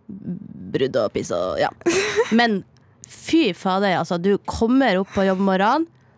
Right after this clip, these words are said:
Speaker 1: du står på, og, og du bare, jeg, jeg er superimponert over det. Jeg hadde sikkert, altså, jeg, da jeg, da det ble slutt med min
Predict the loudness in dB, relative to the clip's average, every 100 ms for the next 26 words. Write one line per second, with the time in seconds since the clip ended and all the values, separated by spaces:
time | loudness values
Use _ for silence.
0 | _ -4 0 2 0 -2 -6 0 0 0
1 | -2 0 2 0 -4 _ _ _ _ _
2 | -6 -6 -14 -8 -2 0 2 2 2 2
3 | -2 -8 -20 _ _ 0 0 2 0 -2
4 | -2 0 0 0 0 2 2 2 2 2
5 | 0 2 0 0 -4 -6 -2 0 0 -2
6 | -2 0 2 2 0 0 0 -2 -6 -10
7 | -4 0 0 0 -2 -4 -2 0 2 0
8 | 0